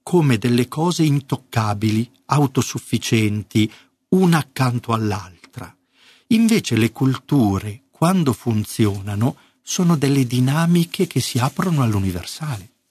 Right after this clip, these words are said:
Le culture più belle dell'umanità hanno cercato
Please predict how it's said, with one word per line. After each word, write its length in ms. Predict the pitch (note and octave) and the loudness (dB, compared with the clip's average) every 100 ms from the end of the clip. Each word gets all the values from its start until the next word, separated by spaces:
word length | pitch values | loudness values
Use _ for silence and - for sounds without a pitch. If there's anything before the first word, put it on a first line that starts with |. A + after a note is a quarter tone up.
| - | 2
Le 160 | C3+ | 2
culture 500 | C#3 C#3+ B2+ - G3 | 4 2 2 0 0
più 160 | A2+ G#2+ | 0 0
belle 260 | G#2+ D3+ A#2+ | 0 0 -2
dell'umanità 720 | G#2+ G#2 G2+ G2+ G2+ F#2 D2+ - - - _ | 0 0 -2 -4 -4 -6 -8 -14 -20 -20 _
hanno 260 | D#3 D#3 | 2 2
cercato 640 | D3+ C#3+ B2+ E3 F3 F#3 | 2 -2 -2 -4 -2 -2